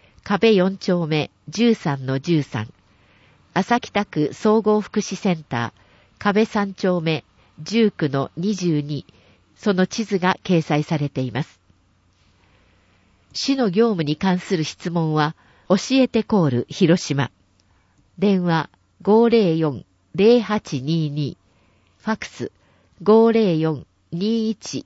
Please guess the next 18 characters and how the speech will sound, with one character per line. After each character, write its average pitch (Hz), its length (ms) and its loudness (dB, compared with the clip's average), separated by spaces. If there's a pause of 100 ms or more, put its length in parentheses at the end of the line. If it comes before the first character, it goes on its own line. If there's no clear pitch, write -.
(120)
二 170 320 -2
一。 - 340 -10 (720)
受 226 240 4
付 - 280 -2
時 180 120 -4
間、 123 300 -6 (400)
八 226 340 -6
時 214 140 -4
か 139 160 -6
ら 131 200 -2 (120)
二 202 200 -2
十 135 300 -4
一 165 300 -6
時。 - 200 -14 (640)
年 175 300 2
中 120 280 -2
無 135 140 -2
休。 123 380 -6